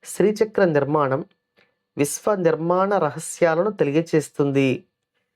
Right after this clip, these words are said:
శ్రీచక్రాన్ని శాస్త్రీయంగా పరిశీలించే వారికి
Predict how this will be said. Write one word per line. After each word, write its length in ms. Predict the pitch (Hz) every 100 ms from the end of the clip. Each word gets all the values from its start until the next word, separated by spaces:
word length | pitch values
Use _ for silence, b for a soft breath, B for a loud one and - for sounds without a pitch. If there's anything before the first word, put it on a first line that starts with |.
| _ _
శ్రీచక్రాన్ని 920 | - - 214 214 226 220 214 208 208
శాస్త్రీయంగా 880 | 196 151 147 - 202 196 185 175 170
పరిశీలించే 800 | 170 147 139 - 196 185 175 160
వారికి 540 | 131 127 127 123 147